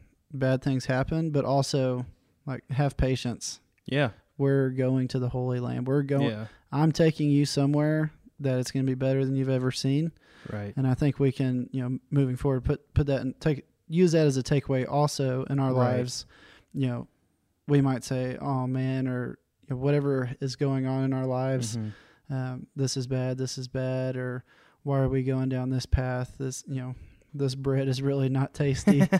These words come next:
Speaker 2: <laughs>
Speaker 1: Um, and, and God thankfully doesn't send serpents into our lives and start biting us, uh, but he's got that temptation out there. But you just have to trust,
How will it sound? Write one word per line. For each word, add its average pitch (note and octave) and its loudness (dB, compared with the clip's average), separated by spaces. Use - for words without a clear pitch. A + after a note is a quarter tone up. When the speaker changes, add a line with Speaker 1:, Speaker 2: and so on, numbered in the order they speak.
Speaker 2:
<laughs> - -4
Speaker 1:
Um, C3+ 4
and, C3 0
and B2+ 0
God D3 2
thankfully C#3+ 2
doesn't C#3 2
send B2+ -2
serpents D3 0
into C3+ -2
our B2+ 0
lives B2+ -2
and B2+ -4
start C3 -6
biting C#3 0
us, C3 -4
uh, D3+ -8
but D3 0
he's D3 -2
got C3+ 0
that B2+ -4
temptation C3 -4
out C3 -4
there. C3+ -2
But C3+ -4
you C#3+ 0
just C#3+ -4
have D3+ 0
to C#3 -6
trust, D3 0